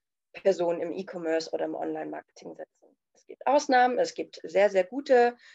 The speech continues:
Leute, die sehr viel Ahnung haben vom, vom Fach. Natürlich ist Online-Marketing in der Hotellerie auch nochmal speziell, aber es ist kein Hexenwerk.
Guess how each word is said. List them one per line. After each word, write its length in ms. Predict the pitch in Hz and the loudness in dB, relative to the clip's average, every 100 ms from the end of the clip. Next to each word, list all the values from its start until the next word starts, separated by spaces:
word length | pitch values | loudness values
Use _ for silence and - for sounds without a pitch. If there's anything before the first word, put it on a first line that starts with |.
| _ | _
Leute, 540 | 190 196 214 220 208 202 | 2 6 6 4 0 0
die 320 | 180 170 - | -4 -8 -2
sehr 240 | 190 226 | 2 2
viel 180 | 247 202 | 4 4
Ahnung 340 | 185 220 214 196 | 4 2 0 -4
haben 300 | 196 196 185 | -6 -6 -10
vom, 400 | 196 190 190 - | -8 -8 -10 -16
vom 180 | 190 185 | -20 -10
Fach. 300 | 185 185 185 | -8 -8 -10
Natürlich 500 | 180 - 202 202 - | -12 -8 -8 -10 -16
ist 140 | 180 | -6
Online-Marketing 680 | 175 190 185 180 - - _ | -4 -2 -4 -4 -8 -14 _
in 80 | 170 | -16
der 100 | 175 | -16
Hotellerie 600 | 165 - 165 165 175 180 _ _ _ _ | -14 -10 -10 -10 -12 -14 _ _ _ _
auch 120 | 170 185 | -12 -10
nochmal 260 | 185 180 | -10 -12
speziell, 720 | - 165 - - 175 233 330 - _ _ _ | -12 -14 -10 2 4 6 4 0 _ _ _
aber 100 | - | -2
es 80 | 214 | 0
ist 120 | 220 | -4
kein 160 | - 240 | -4 -4
Hexenwerk. 600 | 247 240 - 175 - - | -2 -4 -6 -12 -12 -14